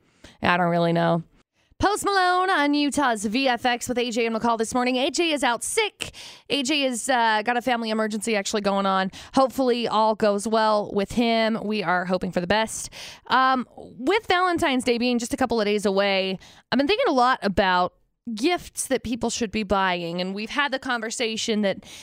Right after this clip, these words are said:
people are spending, like, over seven hundred dollars for their first Valentine's Day with their significant other, which I think is outrageous.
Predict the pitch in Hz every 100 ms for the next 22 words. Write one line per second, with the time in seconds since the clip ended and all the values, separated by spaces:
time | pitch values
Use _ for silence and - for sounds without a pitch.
0 | - 262 277 233 262 240 226 196 220 214
1 | 214 - 254 240 254 240 196 208 226 226
2 | 208 196 - - 214 208 202 - 226 220
3 | 220 208 220 214 208 202 202 202 202 202
4 | 202 208 208 208 208 208 196 196 196 190
5 | 185 190 175 175 - 175 180 - 220 359
6 | 269 233 220 -